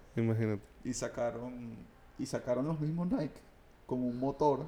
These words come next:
Speaker 2: Entonces es un motor metido dentro de la suela. Tú creo que pisas o tocas un botón y el motorcito recoge las trenzas. Y entonces como que sí lo lograron,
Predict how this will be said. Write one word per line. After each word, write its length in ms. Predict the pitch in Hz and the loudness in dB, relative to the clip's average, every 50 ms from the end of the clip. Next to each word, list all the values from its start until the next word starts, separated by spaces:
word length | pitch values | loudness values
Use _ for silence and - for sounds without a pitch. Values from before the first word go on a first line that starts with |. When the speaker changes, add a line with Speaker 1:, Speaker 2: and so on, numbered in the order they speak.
| - - - - - - - - - - - - | -8 -12 -20 -20 -20 -20 -20 -20 -20 -20 -14 -14
Speaker 2:
Entonces 420 | - - 110 - - 131 143 143 - - | -10 -10 -10 -10 -8 -8 -8 -8 -8 -8
es 120 | - 135 | -8 -8
un 100 | 131 127 | -6 -6
motor 260 | 135 135 131 135 135 | -6 -6 -4 -4 -6
metido 400 | 123 120 117 - 127 123 123 135 | -4 -6 -8 -6 -6 -4 -4 -4
dentro 280 | 139 135 135 - 135 131 | -4 -6 -6 -6 -4 -4
de 60 | 131 | -4
la 100 | 135 147 | -4 -6
suela. 380 | - - 151 135 127 127 143 147 - - - - - - - - - - - | -6 -6 -8 -6 -6 -6 -8 -10 -12 -18 -20 -20 -20 -20 -20 -20 -20 -18 -10
Tú 300 | - 117 117 117 117 117 - | -8 -8 -6 -6 -8 -10 -8
creo 140 | 127 127 127 | -10 -10 -8
que 100 | - 127 | -8 -10
pisas 380 | - - 131 120 - - 139 147 | -8 -8 -12 -10 -8 -8 -8 -8
o 80 | 147 - | -8 -8
tocas 340 | - - 113 - 123 143 | -8 -8 -8 -8 -8 -8
un 80 | 156 156 | -8 -6
botón 340 | 156 - - - 190 202 208 - - - - - - - - | -6 -6 -4 -4 -6 -6 -8 -12 -18 -20 -20 -20 -20 -16 -10
y 200 | 120 120 120 117 | -8 -6 -6 -6
el 80 | 117 | -6
motorcito 600 | 113 113 117 110 - 123 120 - - - - - 131 | -6 -6 -8 -6 -6 -8 -8 -6 -8 -6 -4 -2 -2
recoge 560 | 135 143 135 131 - - 135 127 131 143 139 | 0 0 -2 -2 -2 -2 0 0 2 0 0
las 140 | 131 135 - - - | 0 -2 -4 -8 -6
trenzas. 500 | - 127 127 127 123 120 - - - 156 160 - - - - - - - - - - - - | -2 -2 0 0 -2 -4 -4 -6 -6 -6 -6 -12 -16 -18 -20 -20 -20 -20 -20 -18 -16 -10 -8
Y 80 | 120 | -6
entonces 320 | 123 - 120 120 143 147 147 | -6 -4 -6 -4 -4 -4 -4
como 220 | - 143 131 123 | -2 -4 -4 -2
que 140 | 107 120 - | -4 -4 -6
sí 140 | - - 127 | -4 -4 -2
lo 100 | 120 131 | 0 2
lograron, 580 | 147 143 131 120 127 127 123 123 135 143 143 - | 2 2 2 2 4 4 4 2 2 0 -4 -6